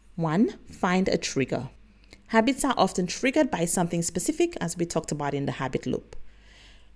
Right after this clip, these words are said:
That could be a certain time of day or a particular situation. So what trigger can you use for the habit that you want to create?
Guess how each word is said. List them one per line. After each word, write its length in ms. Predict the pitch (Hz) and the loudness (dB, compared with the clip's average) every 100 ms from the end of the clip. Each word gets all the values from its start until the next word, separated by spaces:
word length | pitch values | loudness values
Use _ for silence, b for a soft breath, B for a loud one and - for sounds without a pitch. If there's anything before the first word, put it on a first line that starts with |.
| - | -2
That 200 | 175 165 | 0 2
could 140 | 185 165 | 0 2
be 120 | 170 | 4
a 80 | 165 | 4
certain 280 | 180 160 | 2 2
time 260 | 160 160 143 | 0 -4 -4
of 160 | 147 - | 0 6
day 280 | 277 285 - | 6 6 4
or 120 | 175 | 4
a 40 | 165 | 4
particular 460 | - 180 175 160 | 0 -2 0 0
situation. 880 | 160 - - - 143 - - - 156 - - - - - b b b b b | 0 -4 -4 -4 -4 -6 -10 -12 -16 -14 -12 -10 -12 -16 b b b b b
So 220 | - 240 | 2 6
what 420 | 233 240 320 370 - | 6 4 2 2 -4
trigger 500 | - - 240 233 220 | -2 2 4 4 2
can 320 | 220 214 190 | 2 0 2
you 100 | 185 | 2
use 460 | 190 175 175 180 - | 0 2 2 2 0
for 140 | - | -2
the 80 | 165 | -2
habit 420 | 165 175 165 165 | -2 -2 -2 -2
that 220 | 165 160 | -2 -2
you 80 | 175 | -4
want 240 | 151 143 170 | -4 -4 -8
to 80 | |
create? 560 | - 143 143 220 - | -6 -2 0 0 -2